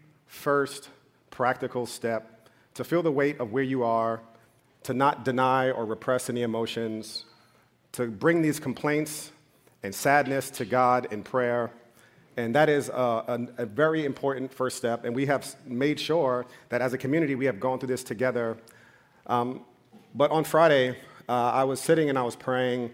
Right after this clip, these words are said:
and a quote from Arthur Ashe came to, to my mind, and it says, "Start where you are,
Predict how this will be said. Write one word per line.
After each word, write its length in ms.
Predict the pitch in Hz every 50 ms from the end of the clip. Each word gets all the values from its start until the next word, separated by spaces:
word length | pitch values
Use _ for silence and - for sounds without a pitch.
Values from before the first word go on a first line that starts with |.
| - - - - - - _ _ _ -
and 100 | 117 127
a 40 | 120
quote 380 | - 170 160 160 - - -
from 160 | - 147 135
Arthur 220 | - 139 143 143 139
Ashe 360 | 127 123 135 143 135 - -
came 220 | - 139 131 131 127
to, 300 | - 139 127 123 120 - -
to 100 | - 117
my 120 | 117 113
mind, 340 | 113 113 120 117 120 117 113
and 80 | 113
it 80 | 113 -
says, 240 | - 123 120 117 117
"Start 260 | - - 147 175 190
where 100 | 180 170
you 140 | 160 147 127
are, 340 | 120 117 113 113 120 123